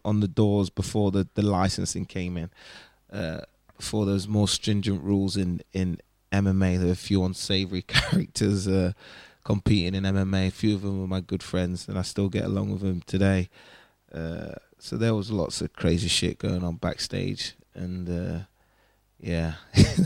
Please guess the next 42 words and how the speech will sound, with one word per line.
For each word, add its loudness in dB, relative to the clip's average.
<laughs> -20
that's 2
all 6
I'd 4
like 0
to -4
say. 2
But -2
Cage 4
Rage 2
was -6
good 0
times, 0
man. -2
Great 0
promotion. -4
I -4
was 2
a, -2
a -2
young 0
gun 2
there. 0
I'm -6
fighting 0
some -6
big 0
names 2
in -12
front -4
of -6
ten 0
thousand 0
people, 2
so -2
it 0
was, -2
it 0
was 0
massive 0
for -6
me, 0